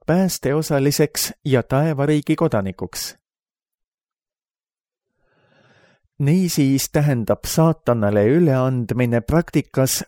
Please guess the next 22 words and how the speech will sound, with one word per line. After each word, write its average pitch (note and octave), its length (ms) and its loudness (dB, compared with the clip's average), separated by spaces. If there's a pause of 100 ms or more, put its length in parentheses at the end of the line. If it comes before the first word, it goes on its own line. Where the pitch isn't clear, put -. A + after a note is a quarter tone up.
koguduse B2 600 0
osadusest D#3 720 0
väljaheitmist. A2 1000 -2 (920)
Siis E3 400 0
satub B2+ 420 0
inimene A2 480 0
jälle B2+ 480 2
saatana B2 600 -2
võimupiirkonda, C#3+ 1120 0 (260)
kust - 340 0
ta A2+ 140 2
kord D3+ 360 0
oli G#2 200 2
päästetud C#3+ 800 -2 (160)
ja C3 200 2
võetud B2+ 540 -2
Jumala D3 520 0
osadusse. F#2+ 760 -2 (1500)
Siin D#3 400 0
võib C#3 220 -2
tekkida C3 500 0
küsimus, C#3 640 -4